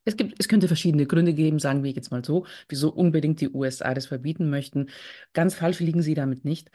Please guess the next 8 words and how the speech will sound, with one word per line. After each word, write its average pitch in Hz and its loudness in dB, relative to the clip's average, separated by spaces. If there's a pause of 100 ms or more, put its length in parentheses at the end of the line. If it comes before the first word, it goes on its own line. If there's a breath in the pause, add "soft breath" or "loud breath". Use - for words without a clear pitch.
(380 loud breath)
Aber 139 -4 (680 soft breath)
konntest - -4
du, 226 -2
was 170 -8
dieses 208 -2
Thema 170 -4
angeht, 123 -8
also 143 -6